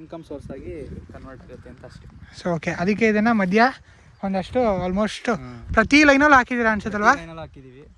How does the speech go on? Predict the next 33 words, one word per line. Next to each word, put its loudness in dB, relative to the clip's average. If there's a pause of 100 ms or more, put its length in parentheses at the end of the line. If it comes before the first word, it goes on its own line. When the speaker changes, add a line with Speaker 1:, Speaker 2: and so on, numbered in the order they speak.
(160)
Speaker 2:
ಓಕೆ. -10
Speaker 1:
ಒಂದು -12
ಸಿಕ್ಸ್ -20
ತೌಸಂಡ್ -12 (280)
ಸೀಡ್ಲಿಂಗ್ಸ್ -2
ಹಾಕಿದೀವಿ. -10 (240)
Speaker 2:
So, 4
almost 6
ಇವಾಗ 4
ಏನಾದ್ರು 4
ಒಂದು 0
ಬೆಳಿತೀವಿ 0
ಅಂದ್ರೆ 4 (360)
ಅದಕ್ಕೆ -2 (440)
ಒಂದು 2
ದೊಡ್ಡ 0
level 4
of 6 (340)
responsibility, -2 (300)
so 0
ಜವಾಬ್ದಾರಿ 0
ಜಾಸ್ತಿನೇ -4
ಇರುತ್ತೆ. -8 (160)
Speaker 1:
ದಿನ -8
ಬರ್ಲೇಬೇಕು, -10
ಯಾಕಂದ್ರೆ -14
ಹಾರ್ಟಿಕಲ್ಚರ್ -10
ಕ್ರಾಪ್ -10
ನಮ್ಮ -14
ಅಗ್ರಿಕಲ್ಚರ್ -14
ಕ್ರಾಪ್ -18
ತರ -10
ಅಲ್ಲ. -12